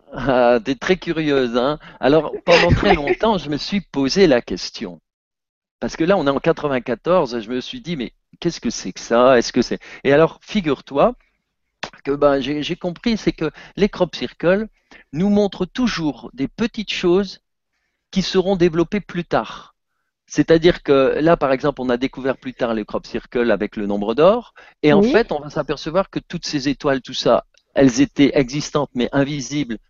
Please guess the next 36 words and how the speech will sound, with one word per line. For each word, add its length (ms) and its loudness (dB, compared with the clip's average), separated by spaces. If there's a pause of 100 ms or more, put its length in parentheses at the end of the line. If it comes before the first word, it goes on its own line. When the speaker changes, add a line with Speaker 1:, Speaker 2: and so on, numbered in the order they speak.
Speaker 1:
dans 100 0
les 140 0
tracés 560 -2
des 140 -2
premières, 440 -2
euh, 260 2
des 120 -4
premiers 320 -4
crops. 300 0 (320)
Et 100 4
là, 280 4
ben, 140 -2
c'est 160 -8
tout 80 0
Speaker 2:
Mhm. 60 -2
Speaker 1:
simplement 640 0 (220)
le 220 0
début 400 -2
des 260 -4
fractales. 680 -4 (340)
Et 100 2
on 80 2
va 140 4
voir 180 4
apparaître 680 2
dans 160 2
les 720 0
années 480 2
qui 140 -12
vont 120 -4
suivre, 760 -4 (200)
hein, 240 0
surtout 320 -8
en 80 0
deux 120 -2
mille, 300 2